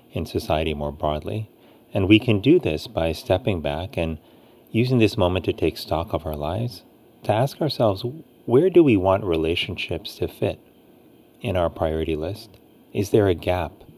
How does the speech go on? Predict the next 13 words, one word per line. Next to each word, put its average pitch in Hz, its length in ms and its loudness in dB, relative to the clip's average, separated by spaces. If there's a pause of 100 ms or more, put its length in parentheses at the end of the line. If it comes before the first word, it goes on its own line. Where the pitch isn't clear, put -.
(720)
between 92 360 -2
how 90 180 -2
much 92 280 -2
we 92 100 -2
say 101 540 -4
we 101 180 -2
value 85 380 -2
people 92 380 -4
and 80 140 -4
where 82 160 0
we're 82 140 0
actually 87 480 -4
putting 95 460 -4